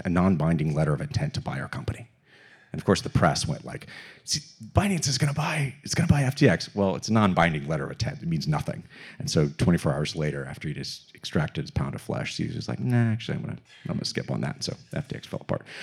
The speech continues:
It's a, it's a very funny little marketplace, and it's also a great example, though, of, of what happens in an unregulated marketplace.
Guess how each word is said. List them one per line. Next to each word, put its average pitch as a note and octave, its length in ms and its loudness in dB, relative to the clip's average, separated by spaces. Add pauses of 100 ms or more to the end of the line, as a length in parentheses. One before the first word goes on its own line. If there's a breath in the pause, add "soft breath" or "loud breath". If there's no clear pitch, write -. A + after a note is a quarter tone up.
(100)
It's D3+ 160 4
a, E3+ 60 10 (120)
it's F3 100 4
a F3+ 60 12
very F#3+ 460 8
funny G#2 440 6
little F2 220 4
marketplace, D#2 720 0
and F#2 100 0
it's F2+ 100 0
also D3 300 2
a - 20 4
great F#2 280 2
example, D2+ 460 -2
though, C#2+ 300 -6
of, D3 280 -8
of - 140 -12
what G2 120 2
happens - 540 -2
in - 80 -8
an C#2 100 -8
unregulated - 540 -12
marketplace. - 640 -14